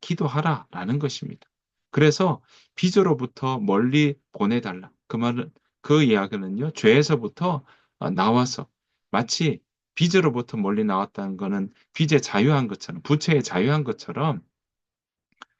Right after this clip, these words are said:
하나님께서 그렇게 우리를 만들어 달라고 기도하라라고 말씀하고 있는 것입니다.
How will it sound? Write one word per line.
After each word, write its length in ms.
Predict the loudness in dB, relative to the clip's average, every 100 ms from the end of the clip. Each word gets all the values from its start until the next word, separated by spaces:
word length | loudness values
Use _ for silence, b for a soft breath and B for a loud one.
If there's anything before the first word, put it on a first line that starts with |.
| _
하나님께서 580 | 2 4 4 0 -2 -4
그렇게 420 | -2 -2 -2 -4
우리를 540 | -4 -4 -2 0 0 b b _
만들어 460 | -2 0 0 0
달라고 460 | -4 -6 -8 -14 -16
기도하라라고 1800 | -8 -6 -6 -8 -8 -8 -10 _ _ _ _ _ _ -10 -6 -2 -2 -4 _ _
말씀하고 580 | -10 -8 -10 -10 -10 -10
있는 200 | -8 -10
것입니다. 540 | -12 -16 -20 -20 -20